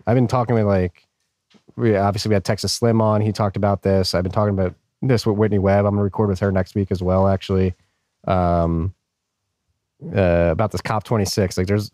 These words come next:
it seems like there's gonna be a coordinated marketing effort after, like, now that cop twenty-six is, uh, over, to decarbonize the planet, to create a carbon credit system. They're gonna do it in many ways. They're gonna, uh, try to affect the food system, uh, and the food supply chain,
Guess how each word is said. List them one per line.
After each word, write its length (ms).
it 180
seems 300
like 100
there's 140
gonna 80
be 100
a 40
coordinated 480
marketing 460
effort 380
after, 580
like, 220
now 260
that 100
cop 220
twenty-six 440
is, 100
uh, 160
over, 440
to 140
decarbonize 680
the 80
planet, 340
to 60
create 180
a 40
carbon 320
credit 260
system. 340
They're 100
gonna 120
do 120
it 40
in 80
many 160
ways. 340
They're 100
gonna, 340
uh, 80
try 180
to 240
affect 340
the 60
food 320
system, 520
uh, 540
and 120
the 60
food 440
supply 320
chain, 460